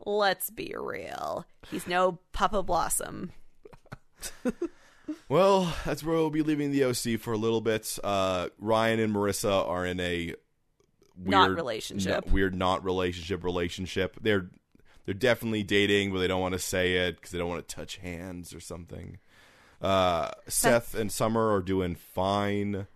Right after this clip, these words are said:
Speaker 1: Seth and Zach have a sweet, sweet future full of the glory that Carter gives to them.
Speaker 2: <laughs> Car-, Carter really likes to help people. I mean, that's, uh, hey, if you're a successful artist,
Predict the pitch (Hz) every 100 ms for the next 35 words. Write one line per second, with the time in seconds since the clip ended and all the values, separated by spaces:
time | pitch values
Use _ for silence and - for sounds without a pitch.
0 | - - 208 208 196 202 190 214 214 160
1 | - - - 202 202 - - 202 190 -
2 | 190 196 - 214 202 - - 185 185 175
3 | 170 156 120 107 151 _ _ - 190 180
4 | 180 185 190 185 170 - - 190 180 175
5 | 180 175 - - 208 190 196 202 226 -
6 | - - - - - - 120 - - -
7 | - - 117 98 95 92 87 80 - 73
8 | 80 73 78 - 170 208 220 - - -
9 | 85 214 185 160 165 196 190 165 - 151
10 | - - 107 110 110 - -